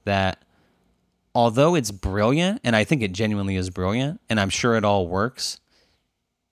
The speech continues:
it is a hateful viewing experience because it is, it is fatally fucking flawed in that it is too complex. I'm not saying that the mechanic of the film is too complex,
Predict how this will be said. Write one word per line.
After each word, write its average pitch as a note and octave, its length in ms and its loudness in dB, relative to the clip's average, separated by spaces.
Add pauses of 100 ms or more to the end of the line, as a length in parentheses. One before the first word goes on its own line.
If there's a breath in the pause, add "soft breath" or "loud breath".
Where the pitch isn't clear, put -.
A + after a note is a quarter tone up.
(120)
it D#3+ 120 2
is E3+ 200 4
a B2 240 0
hateful C3 560 -2
viewing A2+ 340 0
experience G2+ 540 -2
because C#3 340 2
it D3 100 4
is, F3+ 240 2
it D#3+ 140 2
is D3+ 400 4
fatally D3+ 560 2
fucking A2 440 -2
flawed A#2+ 500 2
in D3+ 160 2
that G#2+ 200 0
it A#2 140 -2
is G#2+ 160 -2
too - 260 -4
complex. - 800 -4 (1160 soft breath)
I'm D3 140 4
not B3 180 0
saying G3 380 2
that D3 140 0
the A#2+ 80 0
mechanic C3+ 600 0
of F#2+ 80 -4
the F#2+ 80 -2
film F2 400 -2
is G2+ 180 -6
too G#2+ 140 -6
complex, - 800 -6